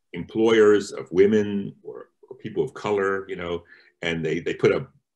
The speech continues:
signs and they give money to groups, you know. So, and why do they do that? Well, because there's a sort of public sentiment that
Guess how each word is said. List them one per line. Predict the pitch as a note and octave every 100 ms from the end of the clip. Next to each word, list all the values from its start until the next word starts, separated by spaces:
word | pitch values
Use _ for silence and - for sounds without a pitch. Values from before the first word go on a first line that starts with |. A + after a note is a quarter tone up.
| -
signs | - G#2+ G#2 G2 F#2+ F#2+
and | D#2+
they | D2+ C2 -
give | F2+
money | D2+ E2+ F#2 G#2 G2+ G2
to | F#2+ E2+ E2 D#2+ - _ _ _ -
groups, | G2 A#2 A#2 - -
you | G#2+
know. | G2+ G2+ G2 - -
So, | - D3+ C#3+
and | D3
why | F3 A#3+
do |
they | A#3
do | A3+
that? | F#3 G2
Well, | A#2 B3
because | - - E3 D#3
there's | D#3+ D3
a | C#3
sort | D#3+
of | C3 -
public | - F#3 F3 -
sentiment | - F3 D3+ F2 - _ _ _
that | D#2+ G2+ G#2 -